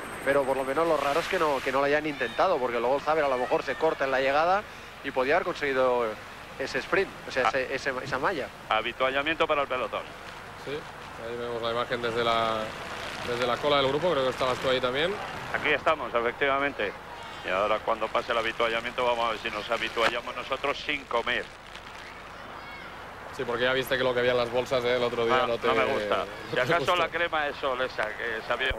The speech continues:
Speaker 3: Los jueces ya no querían que se hiciera tan tarde, así que, si les parece, vamos, vamos a escuchar al hombre que, que va a ganar la Vuelta Ciclista a España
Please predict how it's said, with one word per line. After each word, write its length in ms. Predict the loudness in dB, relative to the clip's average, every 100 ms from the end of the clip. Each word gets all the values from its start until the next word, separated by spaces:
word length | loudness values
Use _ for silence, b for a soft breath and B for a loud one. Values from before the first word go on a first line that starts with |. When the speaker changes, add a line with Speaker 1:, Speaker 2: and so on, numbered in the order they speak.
| -4
Speaker 3:
Los 100 | -4
jueces 200 | -4 -2
ya 80 | -2
no 80 | 0
querían 220 | 0 0
que 80 | 0
se 60 | -2
hiciera 220 | 0 0
tan 160 | 2
tarde, 220 | 0 2 2
así 160 | 0
que, 180 | 0 0 -2 B B -8 -6
si 80 | -2
les 100 | 0
parece, 320 | 2 2 4
vamos, 260 | 2 2 0 0
vamos 180 | 0 2
a 40 |
escuchar 340 | 0 0 2 2
al 80 | 2
hombre 220 | 2 2
que, 520 | 4 4 4 2 0
que 80 | 2
va 80 | 4
a 20 |
ganar 220 | 4 4
la 80 | 4
Vuelta 200 | 2 2
Ciclista 320 | 0 -2 -2
a 40 | -2
España 560 | 0 2 2 2 2